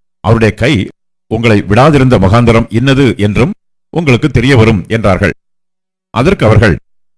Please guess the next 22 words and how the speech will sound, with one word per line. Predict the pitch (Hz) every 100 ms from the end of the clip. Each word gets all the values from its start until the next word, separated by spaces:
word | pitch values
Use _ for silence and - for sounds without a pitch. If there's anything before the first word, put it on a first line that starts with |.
| _
"குற்ற | - 151 202
நிவாரண | 165 123 127 131
காணிக்கையாக | 98 110 117 101 95 110 73 - _ _
நாங்கள் | - 87 117 147 -
அவருக்கு | 117 113 139
என்னத்தை | 110 139 160 147
செலுத்த | - 123
வேண்டும்?" | 120 120 123 113
என்று | 107 113 104
கேட்டதற்கு | 107 117 107 92 151 113 - _ _ _ _
அவர்கள், | - 127 127 98 - _ _ _ _ -
"உங்கள் | 120 151
எல்லாருக்கும் | 110 113 139 165 - 170 87 _ _ _
உங்கள் | - 135 143
அதிபதிகளுக்கும் | 107 135 143 104 95 - 113 - _ _ -
ஒரே | 107 131 190
வாதை | 165 123 139
உண்டானபடியால், | 123 107 127 131 98 95 80 73 _ _ _ _ _
பெலிஸ்தருடைய | 135 180 - 185 160 147
அதிபதிகளின் | - 113 139 139 123 131 147
இலக்கத்திற்கு | 104 127 147 139 127 131
சரியாக | - 104 98 131 117